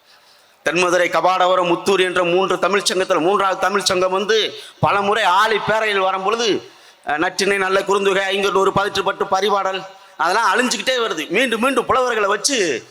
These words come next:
எழுதுறாங்க. மூன்றாவது தமிழ் சங்கம் பெருவெளி எழுதும்போது மறுபடியும் ஆழி பேரையில வந்துடுது. ஆழி பேரையில வரும் பொழுது,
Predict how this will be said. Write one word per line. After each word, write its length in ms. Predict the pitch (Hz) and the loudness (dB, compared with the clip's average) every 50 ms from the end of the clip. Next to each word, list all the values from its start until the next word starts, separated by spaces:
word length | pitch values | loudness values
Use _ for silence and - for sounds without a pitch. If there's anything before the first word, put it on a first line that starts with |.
| - | -4
எழுதுறாங்க. 460 | - 190 262 294 262 262 220 156 135 113 101 - - - - - - - - - _ _ - | -2 -2 0 0 0 0 -2 -2 -4 -8 -10 -10 -14 -20 -20 -20 -20 -20 -20 -20 _ _ -4
மூன்றாவது 480 | - 190 240 262 254 254 220 214 196 | 0 2 2 4 4 2 2 2 2
தமிழ் 220 | 185 202 220 247 233 | 2 2 2 2 0
சங்கம் 300 | 208 214 190 175 151 - | 0 2 2 0 0 0
பெருவெளி 540 | 196 220 247 247 226 196 160 123 104 - - - - - - | 0 2 2 2 2 2 0 -4 -6 -12 -14 -20 -20 -10 -6
எழுதும்போது 500 | 165 202 240 247 233 208 254 254 240 190 | -2 0 0 0 2 2 0 0 0 2
மறுபடியும் 460 | 175 196 254 294 311 302 294 277 233 | 2 2 2 2 2 2 2 2 4
ஆழி 220 | 190 185 220 240 226 | 4 2 2 2 0
பேரையில 380 | - 190 190 190 190 180 165 | 0 0 0 0 0 0 0
வந்துடுது. 300 | 151 151 160 135 120 95 - - - _ _ _ _ _ _ _ - - | 0 -2 -4 -4 -6 -8 -12 -16 -20 _ _ _ _ _ _ _ -10 -4
ஆழி 260 | - 147 175 190 185 | 0 2 2 2 2
பேரையில 400 | 165 - - 202 208 202 190 180 | 2 2 2 2 2 2 2 4
வரும் 240 | 160 160 180 196 190 | 4 4 2 2 2
பொழுது, 540 | 180 185 190 190 233 233 208 156 120 101 - | 2 2 2 4 4 4 4 2 0 -4 -8